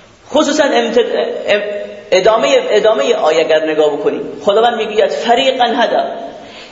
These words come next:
ای کسانی که مشرک شدید، شما باز بار دیگر برمیگردید همونطور که به دنیا آمدید.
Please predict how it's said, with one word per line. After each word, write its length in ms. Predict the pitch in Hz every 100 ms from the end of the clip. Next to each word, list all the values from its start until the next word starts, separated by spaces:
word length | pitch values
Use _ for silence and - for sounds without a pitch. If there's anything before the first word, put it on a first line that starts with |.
| -
ای 120 | - 196
کسانی 360 | 262 262 208
که 100 | 220
مشرک 360 | 190 - 180 160
شدید، 360 | 170 170 202 - 165 - - - - - - - _ _ _ _ _ _ _ _ _ _ -
شما 260 | 214 269
باز 260 | 269 262 254
بار 220 | 254 247
دیگر 280 | 240 254 254
برمیگردید 640 | 254 240 - - 180 -
همونطور 460 | - 233 240 240 233
که 80 | 220
به 80 |
دنیا 260 | 190 190 196
آمدید. 460 | - 147 151 -